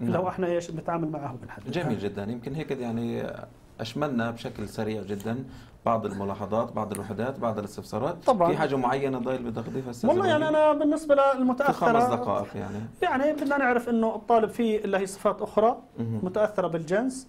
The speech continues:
Speaker 2: نعم.
Speaker 1: في المتأثرة بالجنس يعرف إنه مثلًا بس اللي بيهمني إنه بي capital بي small بيختلف الطرز الشكلي في الذكور عنه في الإناث.
Speaker 2: نعم.
Speaker 1: مثلًا الذكور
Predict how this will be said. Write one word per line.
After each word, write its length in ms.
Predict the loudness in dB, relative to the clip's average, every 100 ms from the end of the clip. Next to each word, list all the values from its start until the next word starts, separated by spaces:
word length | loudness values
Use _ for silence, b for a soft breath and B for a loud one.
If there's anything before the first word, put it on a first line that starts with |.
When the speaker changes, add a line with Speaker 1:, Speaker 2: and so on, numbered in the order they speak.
| -6
Speaker 2:
نعم. 200 | -4 -4 -2
Speaker 1:
في 100 | 2
المتأثرة 460 | 2 4 2 4 4
بالجنس 460 | 2 0 0 4
يعرف 260 | 2 2 -2
إنه 120 | -2
مثلًا 360 | -2 0 0 0
بس 180 | -2
اللي 140 | -2 -2
بيهمني 180 | -2 -2
إنه 100 | 0
بي 140 | 0
capital 400 | 2 2 2 -2
بي 160 | -2 -6
small 240 | -2 -2
بيختلف 440 | -2 -2 0 0 -4
الطرز 280 | -4 -4
الشكلي 360 | -4 -6 -6 -6
في 60 | -6
الذكور 380 | -8 -4 -2
عنه 200 | -2 -4
في 80 | -6
الإناث. 420 | -6 -4 -2 -2 -4 -6
Speaker 2:
نعم. 260 | -4 -6 B 2
Speaker 1:
مثلًا 280 | 4 4 0 -2
الذكور 420 | -4 -2 -2